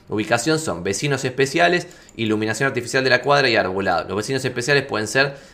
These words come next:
una estación de bomberos al lado, un cementerio al lado, la autopista enfrente, un boliche al lado, un albergue transitorio enfrente, trenes, funerarias, hospitales, zonas rojas, terminal de transporte.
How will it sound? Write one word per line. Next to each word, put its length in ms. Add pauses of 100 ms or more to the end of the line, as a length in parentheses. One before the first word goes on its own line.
una 120
estación 320
de 80
bomberos 400
al 140
lado, 380 (220)
un 100
cementerio 460
al 100
lado, 340 (140)
la 100
autopista 400
enfrente, 420
un 80
boliche 280
al 120
lado, 280
un 80
albergue 300
transitorio 460
enfrente, 440
trenes, 400
funerarias, 480
hospitales, 520
zonas 240
rojas, 600
terminal 300
de 60
transporte. 640